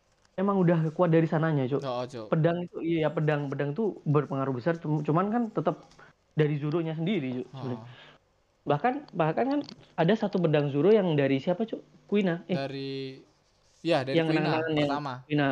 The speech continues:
Speaker 2: Yang
Speaker 1: Yang dari
Speaker 2: pertama
Speaker 1: Kuina
Speaker 2: banget
Speaker 1: kan
Speaker 2: sampai
Speaker 1: masih tetap
Speaker 2: sekarang.
Speaker 1: ada kan?
Speaker 2: Masih tetap
Speaker 1: Masih
Speaker 2: ada,
Speaker 1: ada.
Speaker 2: Cok.
Speaker 1: Itu, itu aja pedang, ya, iba-, diibaratkan nggak terlalu, dibilang spesial juga, ya, bagus, cuman kan nggak terlalu gimana ya.
Speaker 2: Oh.
Speaker 1: Tapi itu aja tetap bisa ngeluarin kekuatan yang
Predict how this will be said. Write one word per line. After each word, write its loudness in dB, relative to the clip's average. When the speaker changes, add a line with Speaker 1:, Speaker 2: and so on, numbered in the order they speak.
Speaker 2:
Yang -6
Speaker 1:
Yang -4
dari 2
Speaker 2:
pertama 2
Speaker 1:
Kuina 4
Speaker 2:
banget 4
Speaker 1:
kan 6
Speaker 2:
sampai 6
Speaker 1:
masih 2
tetap 2
Speaker 2:
sekarang. 0
Speaker 1:
ada 4
kan? -2
Speaker 2:
Masih -6
tetap -4
Speaker 1:
Masih 0
Speaker 2:
ada, 4
Speaker 1:
ada. 2
Speaker 2:
Cok. -16
Speaker 1:
Itu, 2
itu 6
aja 6
pedang, 0
ya, 0
iba-, 0
diibaratkan 2
nggak 2
terlalu, 0
dibilang 2
spesial -2
juga, 0
ya, 0
bagus, 2
cuman 0
kan 0
nggak 2
terlalu 0
gimana 0
ya. 0
Speaker 2:
Oh. -6
Speaker 1:
Tapi 0
itu 6
aja 4
tetap -2
bisa -4
ngeluarin 0
kekuatan -2
yang -2